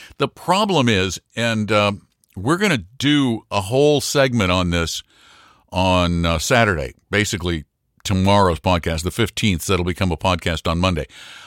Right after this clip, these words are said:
on this whole thing of dual registration and how misleading that can be. And,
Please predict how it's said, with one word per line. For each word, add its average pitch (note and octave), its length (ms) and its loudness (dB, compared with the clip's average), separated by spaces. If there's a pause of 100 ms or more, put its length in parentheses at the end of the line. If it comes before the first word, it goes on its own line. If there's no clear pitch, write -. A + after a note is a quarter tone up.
(200)
on G#2 480 0 (220)
this - 380 -6
whole C#3+ 160 -2
thing C#3 200 2
of F2 140 0
dual A2+ 300 2
registration F#2 840 0
and G2 140 -2
how G#2 120 2
misleading G#2 1040 0
that F2+ 240 0
can G2 160 -2
be. F#2 220 0
And, F2+ 100 -2